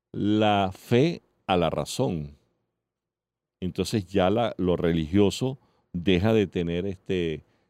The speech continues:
la preponderancia, estamos hablando del medioevo, pero eso de que la razón por la cual la universidad debe ser la institución que debe mantener a un país vivo.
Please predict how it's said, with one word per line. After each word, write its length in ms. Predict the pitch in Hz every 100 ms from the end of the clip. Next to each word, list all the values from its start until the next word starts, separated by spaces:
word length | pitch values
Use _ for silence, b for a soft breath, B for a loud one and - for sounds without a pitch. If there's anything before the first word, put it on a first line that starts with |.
| -
la 240 | 98 98 90
preponderancia, 880 | 101 95 98 101 110 104 92 107 117 _ _ _
estamos 300 | - 60 64
hablando 300 | 78 76 87
del 100 | 87
medioevo, 580 | 98 110 120 98 90 - b b b
pero 300 | - 107 107 -
eso 440 | 135 151 - 170
de 140 | 120
que 320 | 101 104 101 - _
la 520 | 107 101 101 95 - _ _ _ -
razón 880 | 101 - 98 98 95 - 135 101
por 160 | 85 85
la 100 | 80
cual 280 | 80 95 92
la 60 |
universidad 720 | 95 98 92 78 98 101 117 - b b -
debe 280 | 107 104
ser 380 | 98 110 95 - -
la 200 | 104 104
institución 1000 | 98 - 101 98 98 - 131 123 - - _
que 160 | - 95
debe 560 | 76 117 120 113 117 -
mantener 800 | 95 92 87 90 85 92 101 -
a 100 | 92
un 160 | 87 87
país 260 | 87 85
vivo. 380 | 80 85 67